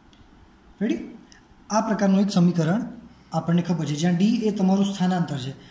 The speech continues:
સ્થાનાંતર એટલે અંતિમ સ્થાન minus પ્રારંભિક સ્થાન, is equal to V zero T plus one half A T square. હવે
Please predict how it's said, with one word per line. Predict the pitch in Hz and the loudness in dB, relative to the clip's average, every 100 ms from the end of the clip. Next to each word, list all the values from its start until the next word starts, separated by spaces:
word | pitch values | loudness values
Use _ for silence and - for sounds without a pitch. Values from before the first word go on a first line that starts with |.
| - - - | -20 -20 -18
સ્થાનાંતર | - - 202 233 240 240 | -8 0 2 2 2 0
એટલે | 240 247 | 0 -2
અંતિમ | 208 190 190 240 | 0 0 2 2
સ્થાન | 247 - 226 226 | 2 0 0 2
minus | 196 185 220 285 - - - - _ - | 2 2 2 -2 -6 -16 -20 -20 _ -4
પ્રારંભિક | 196 180 160 147 143 | 0 0 0 -4 -6
સ્થાન, | - 139 127 - - - - _ 185 | -10 -10 -12 -14 -20 -20 -20 _ -2
is | |
equal | 175 226 208 180 | 0 0 0 2
to | 202 226 - - - - 143 | 0 0 -4 -12 -20 -14 -4
V | 156 220 | 0 2
zero | 208 214 220 214 | 2 0 0 0
T | 220 175 208 - - - - - | 2 2 0 -4 -12 -18 -14 -4
plus | 208 175 190 - - - - - - 156 | 0 2 0 -4 -10 -18 -20 -20 -8 -2
one | 175 | 0
half | 151 185 156 170 - - - _ _ 180 | 0 0 -2 -4 -10 -20 -20 _ _ -2
A | 165 | -2
T | 175 185 | -2 -2
square. | - 202 247 - - - _ _ _ _ _ _ _ _ - _ _ - - - | -2 -4 -4 -10 -18 -20 _ _ _ _ _ _ _ _ -20 _ _ -20 -18 -4
હવે | 175 226 277 285 - | 0 0 0 -4 -8